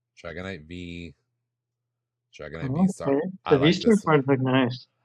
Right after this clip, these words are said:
Speaker 1: I like how his nose, like, the Pokemon itself, looks like it's flying out of the card. Like, it's already, like, it's on the border here, you know?
Speaker 2: Yeah.
Speaker 1: I like that. Chansey, Blissey. Why does that Blissey look evil?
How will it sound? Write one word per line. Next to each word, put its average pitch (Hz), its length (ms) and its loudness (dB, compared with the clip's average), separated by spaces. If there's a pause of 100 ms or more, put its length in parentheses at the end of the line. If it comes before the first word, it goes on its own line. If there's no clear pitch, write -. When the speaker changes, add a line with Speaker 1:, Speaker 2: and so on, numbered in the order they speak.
(100)
Speaker 1:
I 101 60 -2
like 110 240 -2
how 110 280 0 (200)
his 90 220 -6
nose, 90 520 -4
like, 90 180 -8
the 82 320 -6 (120)
Pokemon 87 380 -10
itself, 82 300 -10
looks 85 160 -12
like 82 100 -12
it's 78 120 -14
flying 80 280 -10
out 80 100 -8
of 80 60 -10
the 78 60 -12
card. 85 320 -6
Like, 85 160 -8
it's 76 140 -14
already, 82 320 -10
like, 82 180 -12
it's 76 160 -16
on 80 160 -12
the 78 80 -14
border 78 640 -10
here, 90 360 -10
you 92 140 -12
know? 92 240 -10 (680)
Speaker 2:
Yeah. 131 400 2 (840)
Speaker 1:
I - 60 -20
like 73 240 -14
that. 71 320 -14 (800)
Chansey, 85 840 -16 (480)
Blissey. 82 760 -14 (340)
Why 95 120 -8
does 131 100 -4
that 151 180 -4
Blissey 110 280 -8
look 98 220 -10
evil? 90 520 -10